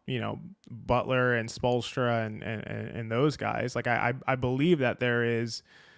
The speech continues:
uh, something that they bring to the table that allows them to perform at a higher level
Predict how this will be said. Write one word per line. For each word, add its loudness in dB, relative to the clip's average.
uh, 2
something 2
that 2
they 4
bring 2
to -4
the -6
table 2
that 2
allows 4
them -2
to -6
perform -2
at -2
a 2
higher 2
level -2